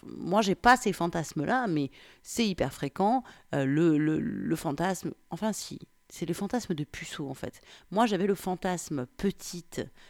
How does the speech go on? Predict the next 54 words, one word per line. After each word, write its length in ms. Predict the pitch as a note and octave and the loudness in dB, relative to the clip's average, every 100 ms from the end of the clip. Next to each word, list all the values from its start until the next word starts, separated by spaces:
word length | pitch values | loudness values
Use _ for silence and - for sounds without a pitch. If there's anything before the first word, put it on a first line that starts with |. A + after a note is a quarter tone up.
| - | -20
de, 500 | C#3 C3+ F#3+ F#3 D#3 | -6 0 2 2 0
euh, 240 | - - - | -4 -8 -6
faire 220 | - F#3 | -4 0
l'amour 260 | F3+ F#3+ D#3+ | 0 0 -2
avec 240 | D3+ - | -4 -4
mon 140 | D#3 | -6
cousin, 480 | - - F3 E3 - - G#3+ - F3+ | -6 -6 -2 -2 -4 -6 -8 -4 -4
<laughs> 360 | - B3 - | 0 -2 0
que 100 | - | 0
ce 140 | G#3 E3+ | 0 0
soit 160 | F#3+ | -2
mon 120 | D3+ - - | -2 -4 0
cousin 520 | D4+ C#4+ B3 A#3 A3 B3+ - - - | 4 4 6 4 2 -4 -12 -14 -10
qui 400 | - B3+ A#3 - | -2 2 2 4
me 320 | G3+ G#3 F#3+ | 4 4 2
dépucelle, 800 | D3 G3 G3+ G3+ - C#3+ E3 G3+ - | -2 -8 -8 -6 -4 -2 0 0 -2
un 80 | |
petit 160 | F3+ - | -4 -4
peu 100 | C4+ | -4
comme 160 | A3 E3+ | -2 -2
La 100 | D3 | -2
Bourgeoise 440 | C#3+ C3+ F#3+ A3 | -4 -2 -2 0
de 80 | F#3 | 0
Gilles 180 | D3 D3 | 0 -2
de 60 | |
Brisac, 360 | C3+ C#3 D#3+ G3+ | -2 -2 -2 -4
vous 80 | F3 | -4
voyez, 340 | C3+ C3+ G#3 - - | -2 -2 -4 -6 -8
qu'on 180 | D3+ C3+ | -4 -4
a 80 | |
lu, 240 | C#3 D#3 D3+ | -4 -2 -2
euh, 60 | |
il 60 | C3 | -2
y 40 | |
a 40 | C#3+ | -2
pas 120 | C#3+ | -2
longtemps. 400 | C3 - - A#3+ _ - - - - F#3 - | -4 -4 -4 -6 _ -20 -16 -16 -14 -12 4
Et 100 | G#3+ | 6
ben, 320 | G#3 G3 F3+ | 8 8 6
par 160 | F3+ F3+ | 2 0
contre, 320 | A#3+ C4+ A3 | -2 0 0
là, 420 | E3+ F3+ A3+ F#3 | 2 4 2 2
euh, 120 | D3+ | 0
là, 160 | D#3 F#3 | 0 0
c'est 120 | - | 2
le 80 | D#3+ | 0
fantasme 440 | E3 D#3+ F3 - | 0 0 -2 0
inverse, 400 | D3 D3 A3+ - | -2 0 0 -2
donc 180 | - D3+ | -2 -2
c'est 100 | - | -2
le 40 | D#3 | -4
fantasme 420 | E3 E3+ - C#3 | -2 -2 -2 -6
d'un 300 | D3 B3+ D4 | 0 2 2
puceau, 540 | A#3 G3 - F#3+ C4 | 0 -4 -2 -2 -2